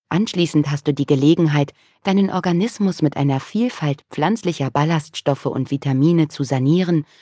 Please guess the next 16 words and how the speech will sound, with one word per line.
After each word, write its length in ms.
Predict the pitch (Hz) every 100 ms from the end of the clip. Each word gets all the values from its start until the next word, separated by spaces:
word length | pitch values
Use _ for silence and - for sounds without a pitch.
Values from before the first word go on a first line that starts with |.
| _ _
und 240 | - 214 -
ihm 180 | 202 190
so 180 | 190
den 240 | 240 175 147
Neustart 520 | 147 226 - 170 160
in 120 | 139
eine 240 | 139 143 127
gesündere 640 | 143 - 208 233 185 156
Zukunft 640 | - 131 - 135 123 -
zu 100 | -
ermöglichen. 880 | 190 196 147 - 143 123 135 147 - _ _ _ _ _ _ _ _ _ _ _ _ _ _ _ _ _ _ _ _ _ -
Die 100 | 147
Kernaussage 800 | 147 196 233 190 170 170 165 160
dieser 280 | 160 165 156
Blinks 320 | 160 165 -
ist, 260 | 156 -